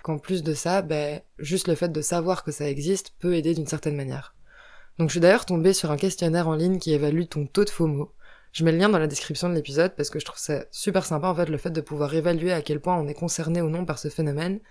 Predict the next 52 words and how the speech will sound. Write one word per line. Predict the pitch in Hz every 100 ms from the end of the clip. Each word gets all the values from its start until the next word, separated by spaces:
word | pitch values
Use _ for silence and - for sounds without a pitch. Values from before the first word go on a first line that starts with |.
| - - - - 165
et |
je | 156 -
pense | 214 -
que | 151
certains | - 180 196 190
et |
certaines | 151 156 180 175
d'entre | 151 -
nous | 151 185
seraient | - 151
surpris | - - -
des | 170
résultats. | 147 139 139 - - - 156
Donc | 151
je | 151
vous | 156
invite | 156 185
à | 151
consulter | 180 165 160 170
ce | -
lien | 147 151 180 -
et | 151
à | 151
le |
faire, | 143 156 180 - - - -
ça | 147
dure, | 139 139
euh, | 127 120
quelques | 139 156
minutes, | 147 139 165 -
c'est | 143 135 147
assez | 156 -
court. | - - - - - - -
Alors | 165 135 -
comment | 196 220
est-ce | 233 -
que | 165
le |
fomo | - 170 185 208
s'exprime | 180 - - 190 214
et | - 147
dans | 143
quel | - 208
domaine | 170 160 180
le | 151
retrouve-t-on ? | - - - 139 - - - - - - - -
Donc | 165 151
en | 151
fait | 208
le | 196 143
fomo | 147 156 196
s'exprime | 156 - - 185